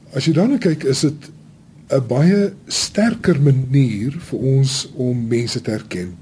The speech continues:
as tradisionele en konvensionele, eh, biometrics, fingerprint, faceprint, irisprint en so aan. En as gevolg daarvan is dit van toepassing in situasies waar dit belangrik is dat ons weet wie die persoon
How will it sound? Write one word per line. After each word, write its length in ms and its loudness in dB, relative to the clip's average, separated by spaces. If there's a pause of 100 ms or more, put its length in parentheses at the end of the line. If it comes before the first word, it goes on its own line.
(140)
as 300 -6 (100)
tradisionele 680 0
en 60 -6
konvensionele, 880 -4 (600)
eh, 140 -12 (140)
biometrics, 840 -8 (260)
fingerprint, 400 -6
faceprint, 680 -8
irisprint 500 -8
en 60 -10
so 180 -8
aan. 140 -14 (360)
En 120 -6
as 120 -4
gevolg 320 0
daarvan 540 2
is 140 -4
dit 240 -4
van 240 -4
toepassing 600 2 (1120)
in 180 6
situasies 800 2
waar 400 -4 (420)
dit 260 -6
belangrik 680 6
is 200 -2
dat 80 -6
ons 180 -6 (180)
weet 300 2 (120)
wie 120 2
die 100 -4
persoon 480 -8